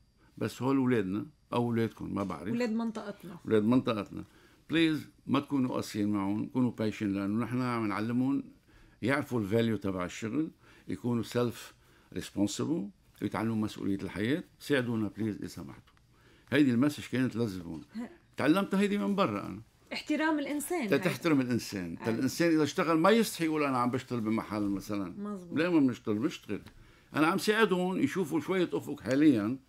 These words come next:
Speaker 1: تا مشان يضلوا بالبلد. بقى ما بعرف، آه، ليك الطلعة منيحة والقعدة هون إذا اشتغلوا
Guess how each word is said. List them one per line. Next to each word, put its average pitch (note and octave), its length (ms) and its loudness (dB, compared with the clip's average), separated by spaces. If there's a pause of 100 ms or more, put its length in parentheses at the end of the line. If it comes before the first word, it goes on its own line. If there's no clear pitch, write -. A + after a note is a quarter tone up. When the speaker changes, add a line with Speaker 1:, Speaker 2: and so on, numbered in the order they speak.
(440)
Speaker 1:
تا B2+ 80 0
مشان E3 300 4
يضلوا D#3 280 8
بالبلد. F#2+ 420 -2 (1400)
بقى - 260 0
ما G3 100 4
بعرف، A#2+ 440 2
آه، B2 500 0 (140)
ليك F3+ 220 0
الطلعة D#3+ 380 4
منيحة D3+ 640 4 (440)
والقعدة C3 440 2
هون B2 180 4
إذا A2+ 140 0
اشتغلوا A2+ 520 0